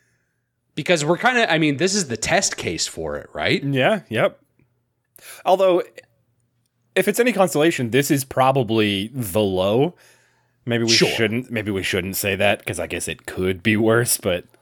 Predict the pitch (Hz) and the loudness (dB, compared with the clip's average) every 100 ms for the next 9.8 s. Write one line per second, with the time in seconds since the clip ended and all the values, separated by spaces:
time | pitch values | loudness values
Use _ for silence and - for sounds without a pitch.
0 | _ _ _ _ _ _ _ _ _ 131 | _ _ _ _ _ _ _ _ _ -4
1 | 147 156 165 196 - - 101 92 98 - | -2 0 -2 -2 -6 -8 -6 -6 -8 -10
2 | - - 113 107 - _ - 135 - - | -12 -8 -6 -6 -10 _ -2 -2 -2 -6
3 | 147 - 220 160 202 202 180 214 123 151 | -6 -4 -4 -2 -2 -2 -4 -8 -6 -2
4 | 208 214 214 202 180 151 143 135 131 120 | -2 0 0 -2 0 0 0 0 0 0
5 | 110 120 117 - - _ _ - - 233 | 0 -2 -4 -16 -20 _ _ -12 -2 0
6 | 330 311 226 196 220 226 165 120 165 175 | 0 0 0 2 2 2 0 0 0 2
7 | 160 - 339 131 120 110 - 320 - 135 | 2 0 2 0 2 0 0 0 0 0
8 | 135 135 127 156 202 - 185 185 180 - | 2 0 0 -2 -2 -2 -2 0 -2 0
9 | 135 135 127 117 98 87 67 - | 0 2 0 0 -4 -4 -6 -10